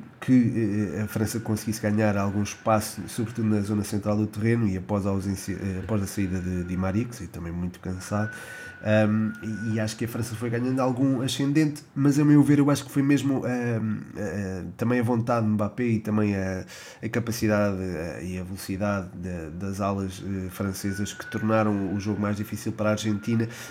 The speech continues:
e também a inspira-, inspiração individual, porque a nível coletivo acho que a Argentina globalmente esteve coesa e, e foi de facto aquele golo que deitou um bocadinho abaixo as aspirações da, da albiceleste.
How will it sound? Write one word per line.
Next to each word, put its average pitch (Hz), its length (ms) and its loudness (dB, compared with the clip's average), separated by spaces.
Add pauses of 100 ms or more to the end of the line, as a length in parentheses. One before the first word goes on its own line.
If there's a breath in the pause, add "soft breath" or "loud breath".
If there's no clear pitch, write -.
e 117 60 -4
também 120 240 4
a 123 40 6
inspira-, 117 540 0
inspiração 120 640 2
individual, 113 440 2
porque - 180 -8
a 123 40 2
nível 123 220 2
coletivo 113 420 0
acho 107 120 0
que - 80 -4
a 110 40 2
Argentina 110 520 0 (320)
globalmente 110 560 2
esteve 101 500 -4
coesa 104 460 2 (420 loud breath)
e, 104 60 -4
e 92 340 -6
foi 98 220 -4
de 92 60 -10
facto 107 260 -2
aquele 113 260 0
golo 113 280 4
que 110 120 -6
deitou 110 280 4
um - 20 4
bocadinho 104 400 2
abaixo 101 400 0 (320 loud breath)
as 101 160 -2
aspirações 98 720 -2
da, 95 340 0 (280)
da 104 140 2
albiceleste. 101 840 0